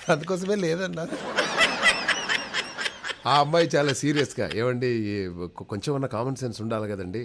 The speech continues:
మీ దగ్గర సెల్ ఫోన్ ఉందనే విషయం నాకు ఎందుకు చెప్పలేదు మీరు?" అంటే, "మేడం, అది, అది," అని చెప్పేసి అప్పుడు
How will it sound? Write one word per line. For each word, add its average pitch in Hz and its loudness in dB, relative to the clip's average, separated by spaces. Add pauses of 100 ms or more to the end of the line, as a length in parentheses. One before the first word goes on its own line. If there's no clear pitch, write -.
(520)
మీ 110 2
దగ్గర 113 2
సెల్ 139 0
ఫోన్ 175 2
ఉందనే 143 2
విషయం 127 -2
నాకు 123 -2
ఎందుకు 160 2
చెప్పలేదు 143 2
మీరు?" 123 0 (560)
అంటే, 98 -2
"మేడం, 104 -2
అది, 98 -6
అది," 95 -6 (4000)
అని 98 -2
చెప్పేసి 104 -6
అప్పుడు 113 -6